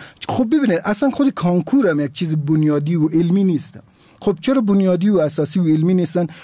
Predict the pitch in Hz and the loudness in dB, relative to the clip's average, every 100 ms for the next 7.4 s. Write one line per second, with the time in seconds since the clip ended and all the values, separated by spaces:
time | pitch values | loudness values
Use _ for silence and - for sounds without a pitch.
0 | - - 277 294 277 226 185 - _ - | -14 0 2 2 0 0 -2 -8 _ -4
1 | 277 392 381 - 208 214 208 294 294 185 | -2 -2 -4 -2 2 2 0 2 2 0
2 | 143 180 220 294 233 - 185 196 262 254 | 0 2 4 2 2 0 0 2 2 2
3 | 165 170 165 160 160 147 160 160 175 180 | 0 -2 -2 -2 -4 -2 -2 0 0 0
4 | 190 269 254 - - - 339 330 359 320 | 2 0 -2 -8 -6 -2 0 2 2 0
5 | - 285 254 - 202 202 - 220 240 247 | 0 0 0 0 -2 0 0 2 2 2
6 | 233 _ _ _ _ _ _ _ _ 156 | -2 _ _ _ _ _ _ _ _ -4
7 | 165 185 240 | -2 0 0